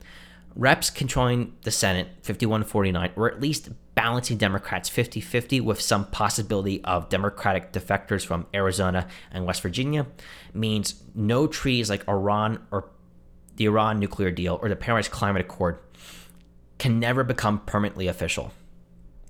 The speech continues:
Because as of right now, both of those deals are implemented through the executive branch, which means a Republican president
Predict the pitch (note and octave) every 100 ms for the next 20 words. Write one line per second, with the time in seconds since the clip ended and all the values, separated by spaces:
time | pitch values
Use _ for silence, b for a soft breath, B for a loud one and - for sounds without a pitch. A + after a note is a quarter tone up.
0 | - - A2 - G#2+ - - C3+ D3+ C3+
1 | - G2 F2+ F#2 - B B B - -
2 | C#3 D3+ A2+ A2+ A2+ - G2 F2+ E2+ -
3 | G#2 A2+ A2 G2+ F#2 F2+ E2+ - E2+ E2+
4 | F#2 G2+ - A#2 A#2 A#2+ C3 - - -
5 | - - - - G2 - G#2 F#2+ G2+ F#2
6 | F2+ G#2 - G#2 G#2+ G2 F#2 F#2